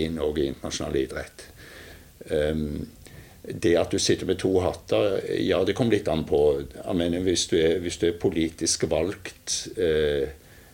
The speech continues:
eh, til Storting, eller hvis du sitter i regjering i Norge, så kan du samtidig ha internasjonalt politisk engasjement der du representerer ditt land.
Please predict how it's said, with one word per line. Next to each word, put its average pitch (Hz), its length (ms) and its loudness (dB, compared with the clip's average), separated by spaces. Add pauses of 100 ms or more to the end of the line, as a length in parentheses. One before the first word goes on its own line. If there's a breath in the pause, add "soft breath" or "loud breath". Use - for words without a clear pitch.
(400 loud breath)
eh, - 480 -6 (360)
til - 100 2
Storting, 101 640 2
eller 82 220 0
hvis 87 160 0
du 104 60 0
sitter - 340 0
i 101 100 2
regjering 92 460 2
i 95 60 0
Norge, 85 340 0
så - 100 -2
kan 85 200 -6
du 87 80 -4
samtidig 90 600 0
ha 82 80 -2
internasjonalt 85 720 -6
politisk 85 480 -4
engasjement 92 680 0 (600 loud breath)
der 87 140 6
du 87 80 4
representerer 87 680 0
ditt 101 200 -2
land. 80 340 -2